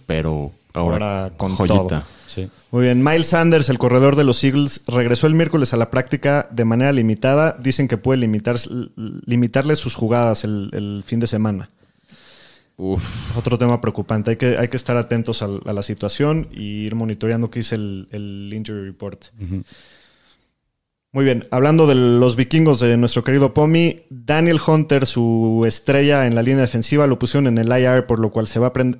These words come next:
Speaker 2: se va a perder mínimo los primeros tres partidos del año. Noticia fuerte, Pomi. ¿Cómo la tomaste?
Speaker 1: No quiero hablar de eso.
Speaker 2: Muy bien, nos <laughs> pasamos al siguiente tema. El corredor de los Cardinals, Kenyan Drake, ya no está en el injury report. Buenas noticias para los dueños de Kenyan Drake. Adelante con todo.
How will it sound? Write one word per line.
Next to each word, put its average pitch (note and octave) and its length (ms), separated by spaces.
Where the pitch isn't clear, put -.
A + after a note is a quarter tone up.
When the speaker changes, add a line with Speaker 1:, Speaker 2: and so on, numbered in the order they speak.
Speaker 2:
se - 160
va B2+ 80
a B2 80
perder C3 280
mínimo C#3+ 360
los A2+ 120
primeros A#2+ 300
tres B2 200
partidos A2+ 340
del A2 100
año. G#2 320
Noticia A2+ 380
fuerte, A2 300
Pomi. G#2 380
¿Cómo A2 220
la G2 80
tomaste? - 540
Speaker 1:
No F#2 180
quiero F2 180
hablar D#2 200
de D2+ 80
eso. - 160
Speaker 2:
Muy A2 120
bien, G#2+ 180
nos A#2+ 140
<laughs> - 0
pasamos C#3 480
al C#4 100
siguiente C3+ 460
tema. B2 340
El C3 160
corredor C#3+ 380
de F3 60
los C#3+ 140
Cardinals, D3+ 460
Kenyan D3 340
Drake, D3 340
ya C#3+ 240
no D3+ 60
está D3 140
en D3 80
el C#3 100
injury C#3 260
report. D3 440
Buenas C3+ 260
noticias B2+ 400
para A2 160
los A2 220
dueños C3 260
de A2+ 120
Kenyan B2 280
Drake. C#3 400
Adelante A#2 480
con G#2+ 200
todo. E3 420